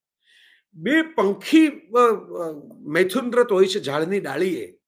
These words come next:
અને પારધી એને તીરથી ખંડિત કરે છે યુગલને જોડીને. અને એ વા-, વાલ્મીકી તમસા નદીના કિનારે જોવે છે અને ત્યાં લગી ઋષિ હતા અને પછી કવિ બને છે.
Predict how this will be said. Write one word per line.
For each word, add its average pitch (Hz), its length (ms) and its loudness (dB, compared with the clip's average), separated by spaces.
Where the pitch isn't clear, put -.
અને 165 160 -8
પારધી 151 400 -4
એને 165 180 0
તીરથી 165 400 -10
ખંડિત 226 360 -10
કરે 165 160 -6
છે 147 120 -12
યુગલને 135 540 -12
જોડીને. 127 420 -8
અને 202 160 2
એ 196 280 8
વા-, 139 200 -16
વાલ્મીકી 170 400 -4
તમસા 156 320 -8
નદીના 147 300 -10
કિનારે 139 560 -8
જોવે 156 320 4
છે - 180 -8
અને - 100 -18
ત્યાં 147 200 -10
લગી 139 220 -10
ઋષિ 143 320 -2
હતા - 160 -4
અને - 80 -20
પછી - 220 -16
કવિ 208 220 0
બને 139 240 -2
છે. - 220 -18